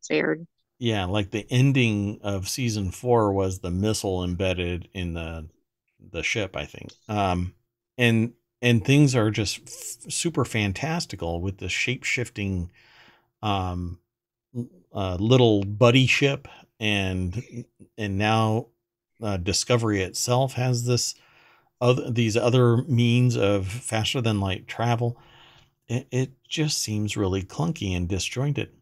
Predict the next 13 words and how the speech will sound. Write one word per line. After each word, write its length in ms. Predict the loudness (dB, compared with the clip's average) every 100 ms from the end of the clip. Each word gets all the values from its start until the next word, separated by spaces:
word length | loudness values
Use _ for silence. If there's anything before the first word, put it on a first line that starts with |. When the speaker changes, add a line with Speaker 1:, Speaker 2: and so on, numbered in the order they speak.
| _ _ -6
Speaker 2:
um, 400 | -4 -2 -4 -4 0
and 320 | 4 4 2
then 300 | 0 -2 -4
far 500 | -4 -2 0 0 -4
out 160 | -6
of 140 | -8 -8
reach 280 | -10 -8 -12
from 220 | -12 -14
people 420 | -14 -14 -12 -12 -12
to, 140 | -14 -16 _ _ _ _ _ _ _ _ _ _ _ _ _ -12
you 100 | -10
know, 80 |
really 380 | -6 -4 -2 -4